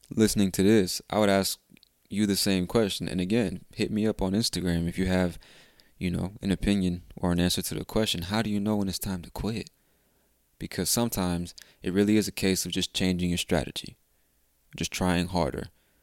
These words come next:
you know, giving ten more percent, right? Other times it's like, "Ah, maybe,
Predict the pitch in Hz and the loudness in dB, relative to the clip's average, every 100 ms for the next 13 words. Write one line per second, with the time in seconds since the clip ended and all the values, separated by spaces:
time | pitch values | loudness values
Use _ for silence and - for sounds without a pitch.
0 | _ _ _ _ 85 87 85 90 90 87 | _ _ _ _ -6 -4 -2 0 0 0
1 | - 104 95 95 87 - - 87 60 - | 2 2 2 0 0 -4 -2 -2 -6 -14
2 | _ _ _ _ _ _ _ _ _ - | _ _ _ _ _ _ _ _ _ -4
3 | 90 101 - _ _ _ _ _ _ _ | -2 -2 -8 _ _ _ _ _ _ _
4 | - 113 123 - 127 127 110 113 - - | -2 0 2 2 0 0 -2 -4 -6 -8
5 | 131 120 120 135 139 135 | -8 -8 -6 -2 -2 -4